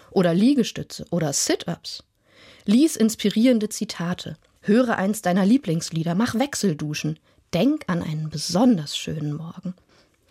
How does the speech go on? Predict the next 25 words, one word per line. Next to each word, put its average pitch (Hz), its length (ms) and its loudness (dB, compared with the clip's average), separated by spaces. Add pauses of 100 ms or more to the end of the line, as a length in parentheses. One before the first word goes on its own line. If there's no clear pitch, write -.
(200)
Und 208 180 2
wem 262 200 4
nicht 311 180 0
schwindelig 269 580 2
wird 156 140 -4
von 170 260 -2
all 285 200 2
den 262 180 4
gut 247 220 0
gemeinten 196 380 0
Ratschlägen, 180 800 -4 (400)
dem 269 280 4
wird 226 140 -2
versprochen, 185 640 -2
von 165 180 -4
einer 160 240 -4
guten 214 340 0
Morgenroutine 185 760 0
gesünder 190 520 2
zu 156 220 -12
werden, 151 380 -12
energiegeladener, 156 1080 -2
glücklicher. 196 680 -2 (1000)
Mag 180 280 0
sein. 156 400 -6